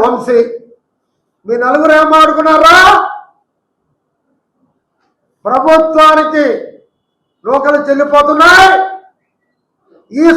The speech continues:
సైకో గారి కింద పనిచేయలేకున్నావు. ఎవడో సైకో గాడు? మీ జగన్,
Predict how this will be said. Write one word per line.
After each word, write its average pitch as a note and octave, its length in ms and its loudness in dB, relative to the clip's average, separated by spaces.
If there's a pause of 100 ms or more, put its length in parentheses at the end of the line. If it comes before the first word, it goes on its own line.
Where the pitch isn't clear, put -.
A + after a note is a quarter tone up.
సైకో E4 340 2 (140)
గారి F4 240 4
కింద E4+ 160 2 (140)
పనిచేయలేకున్నావు. F4 920 2 (1080)
ఎవడో F3 280 -10 (140)
సైకో F3+ 260 -14 (100)
గాడు? F3+ 280 -10 (1080)
మీ F3+ 140 -14 (220)
జగన్, E3+ 360 -8